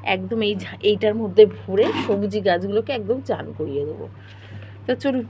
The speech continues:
এর মধ্যে কি কি আছে একবার বলি। এর মধ্যে রয়েছে খুব সামান্য জিনিস, একদম আমাদের রান্নাঘর থেকে চলে আসছে। রা-, রান্নাঘর থেকে চলে আসছে যেমন হলুদ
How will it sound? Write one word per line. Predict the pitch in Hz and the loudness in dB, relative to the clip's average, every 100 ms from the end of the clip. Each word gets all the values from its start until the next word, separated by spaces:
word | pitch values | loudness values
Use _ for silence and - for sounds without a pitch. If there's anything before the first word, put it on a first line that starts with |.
| - | -4
এর | 214 | -2
মধ্যে | 214 202 226 | 0 -2 -2
কি | 226 208 | -4 -10
কি | - 247 | -2 2
আছে | 180 190 277 | 2 0 0
একবার | 208 156 170 160 | 0 -2 -6 -6
বলি। | 151 151 151 - - - - | -10 -12 -14 -16 -16 -16 -6
এর | - 226 233 | 2 4 4
মধ্যে | 208 190 226 | -2 -2 0
রয়েছে | 240 247 240 190 190 | 4 4 2 -2 -2
খুব | - - 320 330 - | -10 0 2 2 0
সামান্য | - 165 170 170 175 190 185 | -8 -8 -6 -4 -2 -4 -4
জিনিস, | 165 156 151 - | -6 -8 -8 -4
একদম | 202 196 190 262 | -2 -4 -6 -4
আমাদের | 240 180 185 196 | -4 -4 -4 -2
রান্নাঘর | 160 151 160 170 175 | -4 -4 -8 -6 -8
থেকে | - - - 370 - - - - | -10 -10 -6 -6 -8 -16 -16 -4
চলে | 180 151 | -2 0
আসছে। | 135 - - - - - - - | -4 -6 -10 -10 -10 -14 -18 -4
রা-, | 233 226 226 | 0 0 0
রান্নাঘর | 208 202 208 226 | 2 2 0 -4
থেকে | 240 226 | -4 -4
চলে | 226 202 185 | 0 4 4
আসছে | 175 165 - | 4 0 -6
যেমন | 165 165 165 | -6 -6 -6
হলুদ | 170 - 190 240 | -10 -4 -2 -2